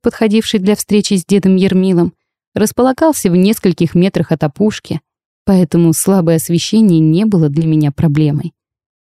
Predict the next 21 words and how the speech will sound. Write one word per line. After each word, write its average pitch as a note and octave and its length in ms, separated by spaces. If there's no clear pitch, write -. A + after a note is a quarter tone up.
Матвею E3 520
же, D3+ 140
судя D#3 300
по - 180
всему, F3 480
оно E3 240
оказалось D#3 580
на D#3+ 220
руку. D3 320
Я G#3 200
понятия C4 500
не F3 180
имела, F3+ 300
что - 220
он F#3+ 100
отправился F3 600
на E3+ 140
рандеву E3 420
вместе E3+ 380
со - 160
мной. G3 360